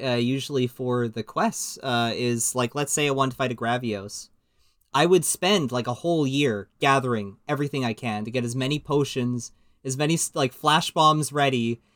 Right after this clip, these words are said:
as many traps as I could, get it all prepared, and then after the whole in-game year, I'd be like, "I'm ready for the quest." And then I would go on it, I'd fail, and have to do it all over <laughs> again.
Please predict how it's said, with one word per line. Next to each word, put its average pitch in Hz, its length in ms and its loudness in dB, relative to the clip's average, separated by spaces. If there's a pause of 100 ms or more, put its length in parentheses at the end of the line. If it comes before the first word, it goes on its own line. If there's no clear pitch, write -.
(160)
as 131 160 -2
many 151 500 2
traps - 520 0
as 147 160 0
I 151 120 4
could, 139 460 2 (380)
get 165 100 4
it 156 100 4
all 170 200 6
prepared, 170 580 4
and 143 100 2
then 147 160 2
after 147 280 0
the 151 100 -2
whole 175 280 2
in-game 156 440 0
year, 143 300 2
I'd 120 100 2
be 131 120 0
like, 120 180 0
"I'm 131 200 0
ready 127 220 2
for 123 100 -10
the 110 100 -8
quest." - 500 -8 (260)
And 143 160 0
then 156 80 4
I 147 100 6
would 147 120 4
go 170 180 6
on 175 140 6
it, 175 160 4
I'd 127 160 0
fail, 160 500 4
and 143 100 -2
have 135 120 0
to 143 80 -4
do 135 140 2
it 131 60 2
all 127 200 4
over 113 220 -4
<laughs> 120 60 -4
again. 208 380 4